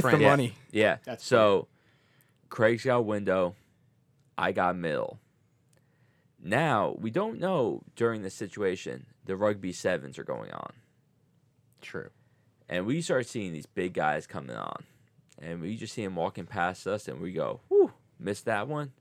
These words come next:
Speaker 3: missed that one." Biggest guy walks on, about three hundred pounds.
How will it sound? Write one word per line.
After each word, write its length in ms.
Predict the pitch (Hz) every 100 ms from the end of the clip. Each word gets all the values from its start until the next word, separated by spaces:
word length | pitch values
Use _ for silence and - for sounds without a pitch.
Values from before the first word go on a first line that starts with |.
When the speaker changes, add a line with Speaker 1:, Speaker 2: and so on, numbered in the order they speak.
| _
Speaker 3:
missed 260 | - 80 -
that 240 | 110 110 120
one." 240 | 139 135 - _ _ _ _ _ _ - - -
Biggest 480 | 113 117 110 101 -
guy 280 | 101 95
walks 420 | 92 95 90 90 98
on, 220 | 82 71
about 280 | 67 67 -
three 220 | - 95
hundred 300 | 95 92 -
pounds. 540 | 90 82 80 58 -